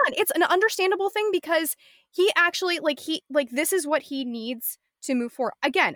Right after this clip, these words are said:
I'm not saying it's correct, but this is,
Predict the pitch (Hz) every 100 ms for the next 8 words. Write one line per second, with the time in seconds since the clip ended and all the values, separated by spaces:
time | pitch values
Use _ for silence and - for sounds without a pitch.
0 | - 254 427 381 - 349 359 370 - 392
1 | 415 453 - - - - _ _ 277 262
2 | 302 349 381